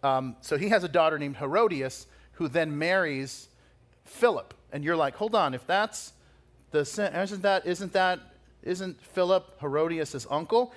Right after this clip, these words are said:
And your answer would be yes. That's right. So she marries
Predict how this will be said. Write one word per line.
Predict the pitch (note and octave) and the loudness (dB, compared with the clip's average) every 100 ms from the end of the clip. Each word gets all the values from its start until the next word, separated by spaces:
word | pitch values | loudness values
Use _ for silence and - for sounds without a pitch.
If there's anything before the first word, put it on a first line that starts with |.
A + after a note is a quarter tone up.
| - | -10
And | A#2 | -6
your | C#3+ B2+ | -4 -2
answer | C3 B2+ D3 | -4 -4 -6
would | A2+ A#2+ G#2+ | -6 -8 -10
be | G#2+ F2+ | -12 -6
yes. | G2+ G2 - - - - - | -6 -6 -10 -16 -18 -20 -6
That's | A#2 A#2+ - | -2 -2 -2
right. | A#2 A#2 F2+ - _ _ - | -4 -2 -4 -14 _ _ -10
So | B2+ | -6
she | A2 - A3 G#3+ | -4 -2 -2 0
marries | D#3 B2+ A#2+ A2+ A2 | 0 -2 -2 -6 -10